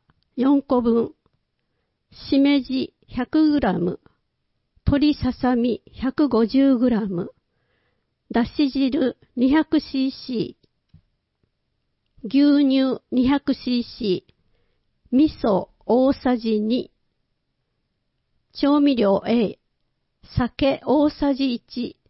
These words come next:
醤油小さじ一。片栗粉小さじ三。作り方。一。かぶはよく洗って、皮付きのまま六等分に切る。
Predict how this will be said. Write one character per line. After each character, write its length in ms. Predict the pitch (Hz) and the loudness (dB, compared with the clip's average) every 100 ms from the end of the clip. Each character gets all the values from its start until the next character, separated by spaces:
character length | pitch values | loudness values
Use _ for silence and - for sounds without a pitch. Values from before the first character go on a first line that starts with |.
| _ | _
醤 440 | - - 294 294 294 | -20 -2 0 2 2
油 260 | 277 262 | 2 -2
小 160 | - 247 | -4 -6
さ 240 | - 285 | 0 0
じ 280 | 226 185 - - | 0 -8 -8 -10
一。 480 | - - 226 - _ _ _ _ _ _ _ _ | -12 -10 -8 -8 _ _ _ _ _ _ _ _
片 280 | 269 - 302 | -4 -2 0
栗 300 | 302 277 254 | 0 0 -2
粉 380 | - 247 262 - _ | 0 0 -2 -14 _
小 120 | - | -8
さ 220 | - 285 | -2 -2
じ 240 | 262 185 - - | -2 -6 -10 -4
三。 300 | 220 226 - - _ _ _ _ _ _ _ _ _ _ _ _ _ _ | -2 -2 -4 -14 _ _ _ _ _ _ _ _ _ _ _ _ _ _
作 320 | - - 277 | -20 -4 -2
り 140 | 262 | 0
方。 520 | - 240 - 240 240 _ _ _ - | -4 -8 -6 -6 -6 _ _ _ -8
一。 480 | 240 - 254 339 - _ _ _ _ _ _ | -8 -6 -8 -8 -10 _ _ _ _ _ _
か 180 | 208 262 | -4 0
ぶ 160 | 226 | 2
は 300 | 285 277 269 - | 2 2 0 -4
よ 160 | 294 330 | -2 0
く 200 | - 240 | 0 0
洗 200 | 220 220 | 2 0
っ 60 | - _ | -4 _
て、 280 | 208 202 277 _ _ | -4 -4 -8 _ _
皮 320 | - 269 320 | 0 0 0
付 220 | - - 277 | -4 -4 0
き 20 | |
の 140 | 262 | 0
ま 180 | 247 226 | 2 2
ま 160 | 220 196 | 0 0
六 280 | 220 - | -2 -2
等 240 | 285 277 277 | -2 0 0
分 260 | 240 247 | 0 0
に 120 | 277 294 | -2 -2
切 200 | - 180 | -4 -6
る。 240 | 170 269 | -6 -10